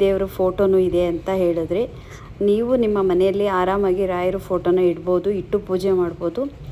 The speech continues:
ನಿಮ್ಮ ತಲೆಯಲ್ಲಿ ಏನು ಕೊರೀತಾ ಇರುತ್ತೆ ಅಂದರೆ, ಮನೆಯಲ್ಲಿ ಮನೆ ದೇವ್ರು ಇರುತ್ತೆ, ರಾಯರನ್ನ ಇಟ್ಟರೆ ಏನಾರ ಪ್ರಾಬ್ಲಮ್ ಆಗುತ್ತಾ, ತೊಂದರೆ ಆಗುತ್ತಾ ಅಂತ.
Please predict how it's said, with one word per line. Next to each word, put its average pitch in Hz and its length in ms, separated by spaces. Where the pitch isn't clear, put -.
ನಿಮ್ಮ 214 220
ತಲೆಯಲ್ಲಿ 220 500
ಏನು 214 120
ಕೊರೀತಾ 196 380
ಇರುತ್ತೆ 180 260
ಅಂದರೆ, 185 220
ಮನೆಯಲ್ಲಿ 233 760
ಮನೆ 214 280
ದೇವ್ರು 208 280
ಇರುತ್ತೆ, 196 520
ರಾಯರನ್ನ 196 420
ಇಟ್ಟರೆ 185 360
ಏನಾರ 185 260
ಪ್ರಾಬ್ಲಮ್ 185 500
ಆಗುತ್ತಾ, 175 360
ತೊಂದರೆ 175 340
ಆಗುತ್ತಾ 165 360
ಅಂತ. 165 140